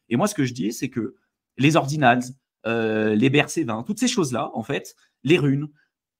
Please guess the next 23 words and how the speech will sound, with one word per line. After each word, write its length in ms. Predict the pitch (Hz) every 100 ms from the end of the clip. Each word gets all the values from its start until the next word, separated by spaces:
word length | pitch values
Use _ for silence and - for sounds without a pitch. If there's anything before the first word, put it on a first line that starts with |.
| _ _ _ _ _ _ -
beaucoup 480 | 123 185 247 254 233
vont 180 | 156
te 100 | 165
dire, « 260 | 180 170 180
C'est 140 | - 165
de 80 | 147
la 80 |
merde 220 | 170 185 -
parce 140 | 120
que 100 | 139
ça 160 | 135 135
augmente 320 | 135 151 151
les 80 | 120
frais 140 | 127
de 40 |
transaction 580 | 127 127 131 127 139 143
et 60 | 113
tout. » 260 | 151 160 -
Mais 300 | 120 127 - _ _ _ _ _ _ _ _ _ _ -
moi, 200 | 147 240
je 100 | 165
me 80 |
dis, 280 | 139 147 233